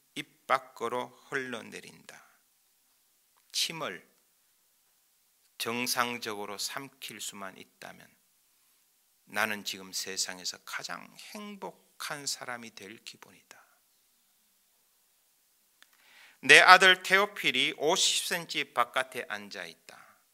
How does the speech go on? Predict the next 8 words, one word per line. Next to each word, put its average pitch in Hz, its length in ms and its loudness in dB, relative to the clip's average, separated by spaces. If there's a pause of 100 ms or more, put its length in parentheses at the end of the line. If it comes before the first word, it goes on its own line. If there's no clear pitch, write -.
(3750)
아빠이면서도 135 1120 6 (720)
사랑하는 131 760 6
아들을 104 460 0
안아줄 117 500 -10
수 - 280 -16 (180)
없고, - 420 -20 (1300)
아빠이면서도 147 1200 4 (380)
사랑하는 151 560 8